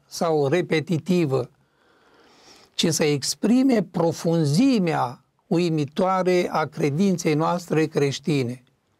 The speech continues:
Aceasta este noaptea în care Hristos a învins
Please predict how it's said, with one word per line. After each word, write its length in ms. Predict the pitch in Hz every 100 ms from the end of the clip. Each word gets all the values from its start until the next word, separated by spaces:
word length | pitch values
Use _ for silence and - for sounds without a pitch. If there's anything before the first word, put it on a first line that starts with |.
| _ _ _ _ - - -
Aceasta 760 | 185 131 - 262 262 - 240
este 460 | 214 180 185 - 175
noaptea 640 | 165 175 170 143 - 175
în 120 | 160
care 340 | 147 190 185 180
Hristos 1000 | 180 160 151 - - 214 240 233 - - _
a 220 | 202 160
învins 540 | 160 139 185 214 202